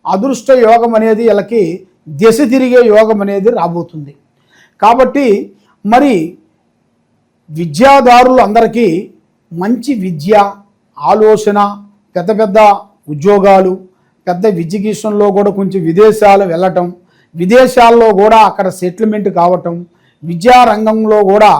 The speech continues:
పది మందికి వీళ్ళు సాకారం హెల్పింగ్ చేయటం, అలాగే వీళ్ళకి విద్యారంగంలో కూడా మంచి విజయం అనేది రాబోతుంది. మరి ఆర్థిక ఇబ్బందులు కొన్ని తొలగిపోయి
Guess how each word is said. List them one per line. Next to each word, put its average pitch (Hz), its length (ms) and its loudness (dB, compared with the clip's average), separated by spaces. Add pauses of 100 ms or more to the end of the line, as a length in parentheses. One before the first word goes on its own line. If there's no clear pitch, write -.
(500)
పది 185 160 0
మందికి 208 440 -2
వీళ్ళు 202 200 -2 (220)
సాకారం 202 600 0
హెల్పింగ్ 190 440 -6
చేయటం, 165 320 -4 (460)
అలాగే 233 420 4
వీళ్ళకి 233 300 2 (100)
విద్యారంగంలో 220 800 2 (100)
కూడా 214 180 2 (140)
మంచి 233 320 -2 (120)
విజయం 247 420 -2
అనేది 226 300 -4
రాబోతుంది. 147 520 -14 (880)
మరి 277 280 2 (960)
ఆర్థిక 269 520 -2 (220)
ఇబ్బందులు 254 440 2 (100)
కొన్ని 226 260 0
తొలగిపోయి 202 580 0